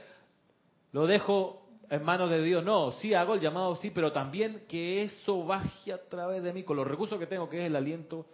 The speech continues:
la visualización y la proyección, que vaya para allá, a donde sé que yo voy a luego físicamente ir. ¿Qué co-, qué efectos he encontrado? Por ejemplo, como voy descargando esa energía, es como una, es como electrones que van adelante,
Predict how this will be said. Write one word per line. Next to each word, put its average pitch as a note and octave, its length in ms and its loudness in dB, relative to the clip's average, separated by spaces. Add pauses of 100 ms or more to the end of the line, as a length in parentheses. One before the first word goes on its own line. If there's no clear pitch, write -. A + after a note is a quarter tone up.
(160)
la A2 140 -6
visualización C3 680 -8
y C3 60 -8
la A#2 100 -6
proyección, A2+ 480 -10 (220)
que A#2+ 120 -6
vaya C#3+ 260 2
para A#2+ 120 -6
allá, A#2 280 -8 (320)
a G#2+ 100 -6
donde A#2+ 240 -4
sé C#3 180 -6
que B2+ 340 -8 (100)
yo B2 120 -6
voy B2 200 -4
a A#2 240 -6
luego C3 320 -4
físicamente A2 640 -8
ir. C3+ 240 -6 (800)
¿Qué D3+ 180 -2
co-, D#3 200 -4
qué D#3 160 -2
efectos D#3+ 400 -6
he D3+ 40 -4
encontrado? C#3+ 460 -8
Por G#2 160 -10
ejemplo, G2+ 500 -12 (1800)
como B2+ 280 -6
voy F#3+ 340 2
descargando D#3 500 -2
esa E3 160 -6
energía, C#3+ 480 -6
es - 100 -12
como D#3+ 220 -6
una, D#3 480 -6 (120)
es A#2 120 -12
como D#3 220 -2
electrones F3 520 0
que D3+ 140 -2
van D#3 180 0
adelante, A#2 500 -4